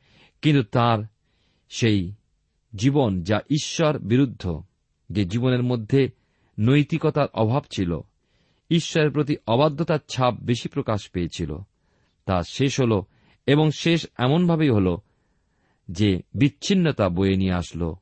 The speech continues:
অভিশাপ বয়ে নিয়ে আসলো, যে বিষয় আমরা আগামী অনুষ্ঠানে শুনব। আসুন আমরা ঈশ্বর হাতে সমর্পিত হয়ে প্রার্থনায় যাই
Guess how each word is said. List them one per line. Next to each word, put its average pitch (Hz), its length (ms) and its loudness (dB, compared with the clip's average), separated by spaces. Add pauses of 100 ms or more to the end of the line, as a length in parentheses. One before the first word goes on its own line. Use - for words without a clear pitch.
(120)
অভিশাপ 131 460 2
বয়ে 90 240 -2
নিয়ে 87 180 -2
আসলো, 82 400 -8 (600)
যে 123 140 0
বিষয় 139 440 0
আমরা 98 280 0 (120)
আগামী 139 340 0
অনুষ্ঠানে 92 500 -4
শুনব। 82 340 -6 (460)
আসুন 107 260 -2
আমরা 90 320 0 (360)
ঈশ্বর 165 300 0
হাতে 165 140 0
সমর্পিত 110 500 -2
হয়ে 117 120 0
প্রার্থনায় 107 560 -2
যাই 87 360 -2